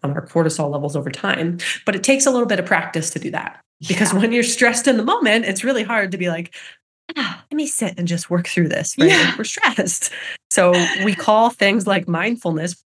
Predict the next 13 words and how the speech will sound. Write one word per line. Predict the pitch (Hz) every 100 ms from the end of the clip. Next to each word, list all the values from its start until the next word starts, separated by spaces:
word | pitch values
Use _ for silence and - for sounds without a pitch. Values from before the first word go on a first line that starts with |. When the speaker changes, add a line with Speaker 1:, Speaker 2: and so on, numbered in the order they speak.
| -
Speaker 1:
we |
call | 175 220
them | 160
practices | 139 220 - 180 160 156
for | - 156
a |
reason. | 151 254 - -
You | 175
have | - 220 -
to | -
practice | 170 208 - -
it. | - - -
Nobody's | 175 180